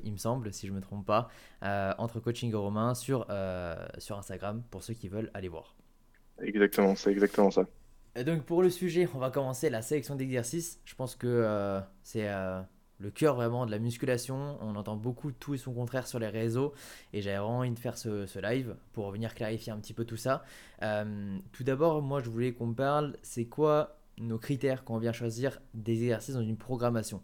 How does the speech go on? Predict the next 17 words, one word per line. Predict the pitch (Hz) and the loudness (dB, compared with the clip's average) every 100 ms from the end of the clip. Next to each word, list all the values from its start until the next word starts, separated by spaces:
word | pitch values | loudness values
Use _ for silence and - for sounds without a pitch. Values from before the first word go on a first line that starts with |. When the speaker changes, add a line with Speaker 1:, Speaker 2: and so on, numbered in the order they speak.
| - - - | -14 -20 -20
Speaker 1:
Que | - | -6
ce | 113 | -4
soit | - 101 - - - | -2 -4 -4 -20 -6
pourquoi | 170 - 156 135 | -4 -2 2 2
cet | 120 113 | 2 -6
exercice, | 101 101 165 175 - - - - - | -6 -4 -2 -2 -4 -18 -20 -20 -10
pourquoi | 143 - 160 156 | -2 0 6 6
on | 131 | 6
le | 117 | 2
place | - 131 127 - - - - | 0 2 2 -2 -14 -20 -4
éventuellement | 123 123 123 135 131 | 0 0 -2 -2 -2
à | 98 | -2
tel | - 127 | 0 0
moment, | 123 120 147 190 - - - | 2 0 0 -2 -6 -20 -6
euh, | 110 107 104 | 0 2 2
que | |
ce | 110 | 0